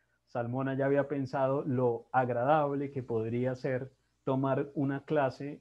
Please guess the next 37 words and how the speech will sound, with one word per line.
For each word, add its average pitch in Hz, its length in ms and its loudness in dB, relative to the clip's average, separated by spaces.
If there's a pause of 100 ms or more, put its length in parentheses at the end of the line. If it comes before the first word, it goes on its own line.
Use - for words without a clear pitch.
(160)
eh, 110 300 -4
al 107 140 -4
aire 117 220 -6
libre, 143 440 2 (380)
al 127 200 2
igual 117 460 -2
que 165 100 -12
los 135 220 -6
griegos 131 680 -4
lo 113 160 -4
habían 120 560 -2 (600)
pensado 131 840 -2
hace 117 520 -8 (100)
más 120 260 -6
de 127 100 -6
dos 113 140 -6
mil 123 180 -4
años, 131 500 -2 (160)
en 104 120 -8
los 101 300 -10
ágoras 120 500 2
y 117 60 -16
en 101 140 -10
los 98 160 -14 (160)
recintos 110 420 -14
teatrales. 107 600 -8 (1080)
Y 165 220 4
allá 151 240 4
en 190 80 2
esas 196 280 -2
terrazas, 147 460 -4
pues, 139 140 -6
pasan 180 320 -6
este 185 220 -10
tipo 190 280 -4
de 156 120 -2
cosas. 151 520 -6